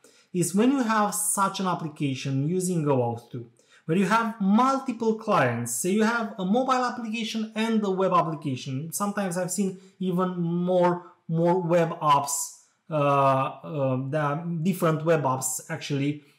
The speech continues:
uh, being considered the same client. That is, all the applications were using the same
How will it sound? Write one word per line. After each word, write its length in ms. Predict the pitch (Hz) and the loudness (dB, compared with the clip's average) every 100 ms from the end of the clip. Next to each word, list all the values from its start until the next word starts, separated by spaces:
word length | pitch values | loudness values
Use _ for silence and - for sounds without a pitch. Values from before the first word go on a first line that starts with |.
| - | -10
uh, 280 | 151 139 135 135 | -2 2 2 2
being 300 | 165 170 165 | 2 2 0
considered 680 | 156 143 - 156 139 135 | -2 -2 -2 -2 0 0
the 100 | 135 | -2
same 440 | 127 - 165 143 131 | -2 -2 0 0 -2
client. 480 | 143 127 110 110 - _ _ _ _ _ - | -2 -2 -4 -10 -14 _ _ _ _ _ -2
That 260 | 170 185 | 2 4
is, 540 | 190 185 180 - - - _ _ - | 4 2 2 -2 -6 -20 _ _ 0
all 320 | 208 240 254 | 6 6 6
the 140 | 220 226 | 4 2
applications 920 | 196 190 175 190 175 - 160 165 165 | 2 0 -2 0 0 0 0 0 -2
were 240 | 156 165 | 0 0
using 480 | 165 185 180 185 170 | 2 0 0 0 0
the 140 | 160 | 0
same 520 | 156 - 175 165 160 | 0 0 -2 -2 -4